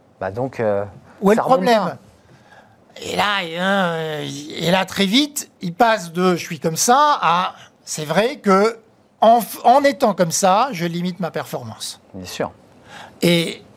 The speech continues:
Speaker 2: et donc, euh, à partir de là, donc, euh, comment est-ce qu'on l'aide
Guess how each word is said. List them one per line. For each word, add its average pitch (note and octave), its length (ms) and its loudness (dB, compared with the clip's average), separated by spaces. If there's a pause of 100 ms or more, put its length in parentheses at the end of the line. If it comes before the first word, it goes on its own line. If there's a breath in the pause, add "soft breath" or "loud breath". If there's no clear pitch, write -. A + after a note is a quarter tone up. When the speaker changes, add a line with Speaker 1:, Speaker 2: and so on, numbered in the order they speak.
Speaker 2:
et F3 80 0
donc, G3+ 380 4
euh, D#3+ 180 2 (140)
à D#3+ 80 0
partir C#3 300 -8
de A#2+ 80 -4
là, F#3+ 420 0 (960)
donc, C#3 340 -4
euh, B2 320 -8
comment E3+ 280 2
est-ce C#3 120 -4
qu'on C3+ 120 -6
l'aide F3 260 2